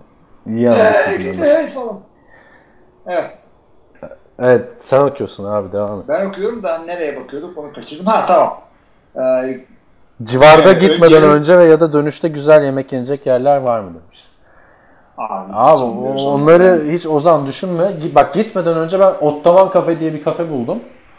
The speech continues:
Speaker 1: Bir kahve mavi içtik orada. Ottoman Cafe. Güzel abi. Bayağı güzel müzikler çalıyorlardı ya. Böyle eski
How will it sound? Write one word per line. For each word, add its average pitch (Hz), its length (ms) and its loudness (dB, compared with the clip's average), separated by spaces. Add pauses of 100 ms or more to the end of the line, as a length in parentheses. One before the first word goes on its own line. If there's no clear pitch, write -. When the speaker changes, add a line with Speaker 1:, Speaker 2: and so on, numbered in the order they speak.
(420)
Speaker 1:
Bir 127 80 -20
kahve 131 300 4
mavi 131 340 2
içtik - 300 -16
orada. 104 360 -6 (1300)
Ottoman 156 560 0
Cafe. 107 260 -6 (200)
Güzel 123 480 6
abi. 120 140 0
Bayağı 175 320 8
güzel 175 300 0
müzikler 117 460 -8
çalıyorlardı 95 600 -8
ya. 107 220 -6
Böyle 98 300 -12
eski 101 360 -16